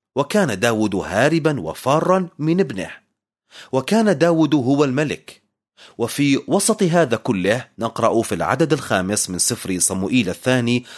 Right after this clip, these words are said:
والأصحاح السادس عشر: "ولما جاء الملك داود إلى بحوريم، إذا برجل خارج من هناك من عشيرة بيت شاول، اسمه شمع بن جيرة، يسب وهو يخرج،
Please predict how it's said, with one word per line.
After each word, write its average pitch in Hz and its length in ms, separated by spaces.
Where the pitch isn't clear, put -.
والأصحاح 104 500
السادس 85 460
عشر: 113 400
"ولما 131 460
جاء 147 380
الملك 127 580
داود 123 500
إلى 104 500
بحوريم، 127 760
إذا 123 300
برجل 117 640
خارج 127 500
من 123 280
هناك 107 520
من 104 140
عشيرة 104 640
بيت 95 360
شاول، 107 500
اسمه 135 460
شمع 139 400
بن 117 360
جيرة، 90 520
يسب 135 580
وهو 160 600
يخرج، 95 600